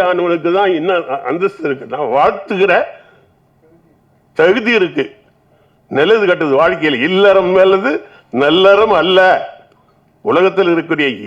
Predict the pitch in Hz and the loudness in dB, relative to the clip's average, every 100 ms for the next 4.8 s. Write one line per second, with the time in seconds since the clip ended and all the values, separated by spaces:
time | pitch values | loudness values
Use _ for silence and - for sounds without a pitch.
0 | 143 180 214 196 - 180 202 202 175 156 | -2 -2 0 -2 0 0 0 0 -2 -4
1 | 180 147 180 208 - - _ _ - 196 | -4 -2 2 0 -2 -18 _ _ 0 2
2 | 208 202 175 165 160 147 143 131 120 - | 4 2 2 0 0 0 0 0 -2 -2
3 | 156 202 170 147 143 156 170 135 160 151 | 0 0 -2 -4 -4 -2 -2 0 -2 -2
4 | 160 165 120 143 170 143 120 123 | -2 -2 0 -2 -2 -2 -4 -4